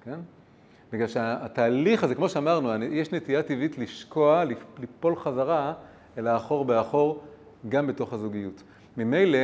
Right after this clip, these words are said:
התהליך הזה של החיפוש והחיזור והזיהוי והבחירה מחדש, או הש-,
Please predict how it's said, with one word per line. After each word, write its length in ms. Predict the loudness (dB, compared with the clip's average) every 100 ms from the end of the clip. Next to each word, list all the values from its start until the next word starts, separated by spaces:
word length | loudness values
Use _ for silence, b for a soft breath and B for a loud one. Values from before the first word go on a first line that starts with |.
| 2
התהליך 420 | -2 -4 -2 -2
הזה 120 | -4
של 220 | -6 -4 -4
החיפוש 460 | -4 -10 -6 -6 -4
והחיזור 960 | -8 -8 -8 -8 -2 2 2 2 -6 -16 -20 -20 -14 -4
והזיהוי 760 | -2 -2 -2 2 4 4 0 -4
והבחירה 680 | -4 -6 -10 -12 -6 -4
מחדש, 520 | -2 -2 0 0 0 -4
או 100 | -6 -8 -20 -20 B B B -18
הש-, 160 | -12